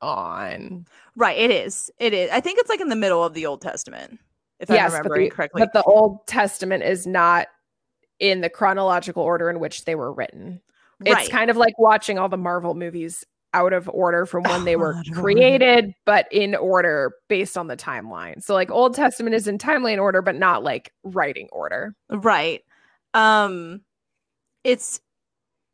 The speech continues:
Speaker 2: it's a very strong depiction of, you know,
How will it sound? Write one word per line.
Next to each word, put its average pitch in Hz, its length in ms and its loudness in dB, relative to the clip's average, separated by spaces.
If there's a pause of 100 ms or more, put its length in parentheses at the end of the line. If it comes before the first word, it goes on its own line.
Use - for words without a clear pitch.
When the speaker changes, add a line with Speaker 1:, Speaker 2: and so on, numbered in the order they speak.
Speaker 2:
it's 254 220 -2
a 247 60 0
very 240 500 0
strong 202 540 0
depiction 208 640 -6 (100)
of, 170 580 0 (1000)
you 208 140 -4
know, 165 400 -2